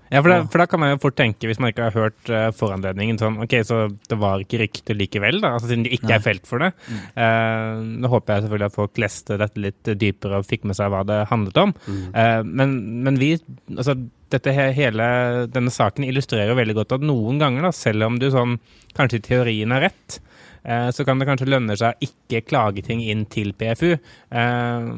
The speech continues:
Speaker 1: Sandberg klagde jo dette inn på to punkter. Det ene var at, eh, Natt og Dag, eh, måtte insinuerte at de skulle hjem og ligge sammen.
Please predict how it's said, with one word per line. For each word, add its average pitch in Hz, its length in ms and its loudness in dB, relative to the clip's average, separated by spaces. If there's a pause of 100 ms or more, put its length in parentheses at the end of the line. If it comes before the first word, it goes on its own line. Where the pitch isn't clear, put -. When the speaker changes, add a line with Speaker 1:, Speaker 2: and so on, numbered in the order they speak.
(320)
Speaker 1:
Sandberg 131 460 2
klagde 123 240 0
jo 123 80 0
dette 120 180 -2
inn 113 160 0
på 143 140 -2
to 135 160 0
punkter. 170 400 -2
Det 170 100 -2
ene 127 320 -2
var 117 360 2 (360)
at, - 360 -8
eh, 117 360 0
Natt 113 300 -2
og 113 80 -4
Dag, 107 360 0
eh, 110 320 0
måtte 110 220 -8
insinuerte 113 720 -2
at 110 80 -4
de 107 80 0
skulle 113 240 -2
hjem 104 140 -2
og 113 240 0
ligge 104 180 -2
sammen. 135 300 -2